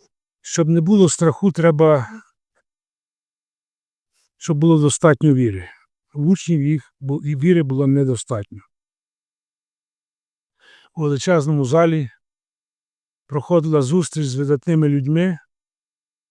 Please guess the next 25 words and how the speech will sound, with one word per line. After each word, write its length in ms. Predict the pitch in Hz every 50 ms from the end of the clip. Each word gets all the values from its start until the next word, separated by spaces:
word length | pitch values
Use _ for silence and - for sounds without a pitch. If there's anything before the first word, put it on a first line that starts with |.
| _ _ _ _ _
і 420 | - 175 170 165 160 156 151 151 143 - _ _
вдруг 260 | 139 208 214 214 185
об'явили, 500 | 185 170 160 160 156 185 202 196 180 151
що 160 | - - 160
в 60 | 143
залі 260 | 127 160 170 160 165
заложена 540 | 151 139 151 151 156 156 143 135 139 143 131
бомба. 440 | 120 117 120 110 104 101 92 92 - - _ _ _ _ _ _ _ _ _ _ _ _ _ _ _ _ _ _ _ _ _ _
Всі 240 | _ - - - 226
кинулися 640 | - - 208 202 190 185 175 175 165 - - 165 151
до 180 | 139 139 147
виходів. 500 | 139 135 123 110 - 123 110 98 95 90 - _ _ _ _ _ _ _ _ _ _ _ _ _ _ _ _ _ _ _ _ _ _ _ _ _ _ _ _ _ _ _ _ _ _ _ _
Було 440 | - 131 127 123 - 165 180 180 170
дуже 380 | 147 135 131 190 185 156 156 147
багато 360 | 135 135 139 147 127 131 147
людей, 320 | 143 143 139 160 175 175
було 180 | 147 143 147 139
декілька 480 | 131 160 143 - 156 151 127 - 143
тисяч 440 | 120 - 170 151 120 151 143 113 -
людей, 500 | 147 143 135 139 165 165 165 156 127 117 -
і 80 | 135 143
вони 280 | 139 139 147 156 151
штовхали 540 | 120 - - 151 139 - - 160 156 156 151
один 240 | 143 139 143 139 143
одного. 440 | 165 180 170 170 156 156 160 156